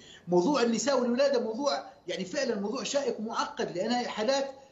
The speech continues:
تأتي حوامل، وأحيانًا يعني ال-، ال-، المسافة بين ليبيا والسودان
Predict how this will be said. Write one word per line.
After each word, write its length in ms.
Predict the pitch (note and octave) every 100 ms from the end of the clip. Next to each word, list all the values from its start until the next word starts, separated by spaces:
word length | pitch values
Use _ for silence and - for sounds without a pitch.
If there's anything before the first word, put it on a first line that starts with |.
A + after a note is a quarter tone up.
| -
تأتي 360 | - C5 A#3+ A#3
حوامل، 520 | G#3+ A3+ C4 A#3 E3 E3+
وأحيانًا 680 | A#3+ A3 A3+ C4 C4 B3+ - - -
يعني 300 | F#3+ G#3 A3
ال-، 160 | G3+ G3
ال-، 240 | G3 F#3 - -
المسافة 560 | F3+ F#3 F#3 G3 B3 G#3+
بين 220 | G3 A#3 G#3+
ليبيا 320 | B3 B3+ A3
والسودان 720 | G3 - F#3+ G3+ A#3 F#3+ F#3